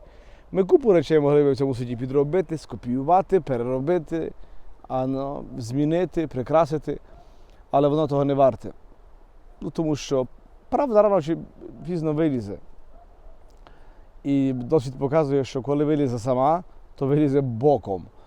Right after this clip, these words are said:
Тому краще шукати справедливості. Краще шукати справедливості. Поставте, будь ласка, плюсик чи хрестик маленький під відео, якщо протягом останніх трьох-чотирьох тижнів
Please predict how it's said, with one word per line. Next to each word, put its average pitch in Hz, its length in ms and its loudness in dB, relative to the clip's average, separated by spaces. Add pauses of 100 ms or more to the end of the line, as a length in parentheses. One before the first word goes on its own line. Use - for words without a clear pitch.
(440)
Тому 135 200 -4
краще 147 380 0
шукати 131 380 -6
справедливості. 123 880 -4 (360)
Краще 139 420 -6
шукати 123 340 -6
справедливості. 120 720 -12 (880)
Поставте, 170 380 2
будь 147 100 2
ласка, 139 380 4 (680)
плюсик 156 640 -2
чи - 140 -10
хрестик 139 440 0
маленький 131 480 0
під 127 200 -4
відео, 139 420 2 (760)
якщо 135 320 0
протягом 139 400 2
останніх 135 460 0
трьох-чотирьох 139 560 -2
тижнів 139 440 -2